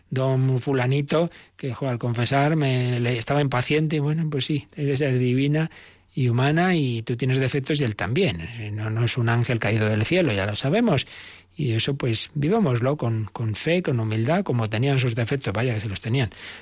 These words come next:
los apóstoles, y sin embargo, nuestro Señor Jesucristo edificó con ellos la Iglesia. "Tú eres Pedro, sobre esta piedra edificaré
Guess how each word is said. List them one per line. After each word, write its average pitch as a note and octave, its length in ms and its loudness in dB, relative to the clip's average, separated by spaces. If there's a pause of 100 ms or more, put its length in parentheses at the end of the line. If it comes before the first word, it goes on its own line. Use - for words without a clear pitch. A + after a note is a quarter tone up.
(100)
los C3 160 2
apóstoles, D3 580 0
y C3+ 60 0
sin A#2 160 -2
embargo, A#2+ 400 0 (300)
nuestro B2+ 300 0
Señor A2+ 300 0
Jesucristo A#2 680 -2 (340)
edificó A#2+ 560 0
con G2 160 -2
ellos D#3+ 440 2
la A#2+ 180 0
Iglesia. - 580 -4 (380)
"Tú B2+ 140 -2
eres G2 240 -2
Pedro, F3+ 500 0
sobre A#2 340 -2
esta A2 240 -4
piedra C#3 440 0 (180)
edificaré C3 840 -2